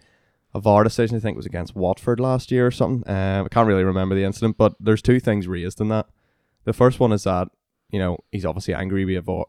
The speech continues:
we have our incident, which is the norm every game, and two, he doesn't wanna speak because he says, "Oh, I'll get suspended," or whatever. So basically there's the issue with var, and then there's the issue of referees, which was sort of discussed in the last one about, you know, they're,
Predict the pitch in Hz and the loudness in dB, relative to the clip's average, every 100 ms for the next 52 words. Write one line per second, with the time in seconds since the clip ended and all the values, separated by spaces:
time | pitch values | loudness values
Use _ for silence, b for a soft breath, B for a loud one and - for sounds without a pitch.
0 | 85 101 92 87 90 101 107 113 104 98 | -6 -4 -2 -2 0 -2 -2 -4 -4 -6
1 | - 92 - _ _ _ _ _ 101 95 | -4 -6 -8 _ _ _ _ _ 0 2
2 | 92 101 98 95 90 95 104 110 101 92 | 2 2 2 0 -2 -2 0 -2 -4 -2
3 | 107 104 107 - _ _ 104 104 104 98 | 2 4 2 -2 _ _ 0 0 2 -2
4 | 92 - 98 117 - _ _ _ _ _ | -2 -6 -4 -4 -6 _ _ _ _ _
5 | 113 110 95 92 90 85 87 85 - 95 | -8 -4 -4 -2 -2 0 -2 -4 -6 -10
6 | - 87 87 95 113 117 117 113 - 107 | -6 -6 -4 -2 2 2 2 2 2 2
7 | - _ _ _ _ _ _ 135 139 135 | -2 _ _ _ _ _ _ 6 6 4
8 | 107 101 95 101 90 90 85 92 95 95 | 2 2 0 0 -4 -2 0 0 0 -2
9 | 92 95 95 98 87 85 - 57 50 95 | -2 -2 -2 -2 -2 -4 -6 -6 -6 -8
10 | - - - - 101 98 - 92 92 - | -6 -6 -6 0 2 2 -2 -6 -6 -4
11 | 101 95 90 - 104 98 98 95 - _ | -2 -2 -4 -2 -2 0 0 -2 -4 _
12 | _ _ _ _ _ 110 101 95 95 92 | _ _ _ _ _ 0 2 4 2 2
13 | 92 | 0